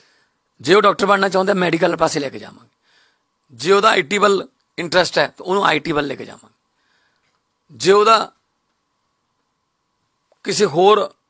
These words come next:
profession ਵੱਲ, ਫੈਸ਼ਨ ਡਿਜ਼ਾਈਨਿੰਗ ਹੈ, ਅੱਜ ਤਾਂ ਕੱਲ੍ਹ ਤਾਂ ਪੂਰੀ ਦੁਨੀਆ ਖੁੱਲ੍ਹ ਗਈ, ਜੇ ਉੱਧਰ ਲੈ ਕੇ ਜਾਣਾ ਚਾਹੁੰਦਾ ਹੈ, ਤਾਂ ਉਹਨੂੰ ਉੱਧਰ ਲੈ ਕੇ ਜਾਵਾਂਗੇ, ਤਾਂ ਕਿ ਗਿਆਰਵੀਂ ਬਾਰਵੀਂ ਤੋਂ ਬਾਅਦ ਯੂਨੀਵਰਸਿਟੀਆਂ ਨੂੰ ਅਸੀਂ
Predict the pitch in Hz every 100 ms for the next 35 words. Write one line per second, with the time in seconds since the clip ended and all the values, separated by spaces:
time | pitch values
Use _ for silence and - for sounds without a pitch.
0 | - 151 180 175 208 214 190 - _ 165
1 | 160 185 180 175 160 156 160 156 156 160
2 | - 233 - _ 220 220 208 214 202 202
3 | 214 156 - _ _ _ _ _ _ _
4 | _ 127 170 170 214 208 185 165 156 147
5 | 151 139 _ _ _ _ _ _ _ 147
6 | 165 156 135 139 - - - _ _ _
7 | - _ - 202 196 180 - _ _ _
8 | _ 120 175 208 240 208 208 226 196 170
9 | 180 147 165 170 - 202 220 208 - 208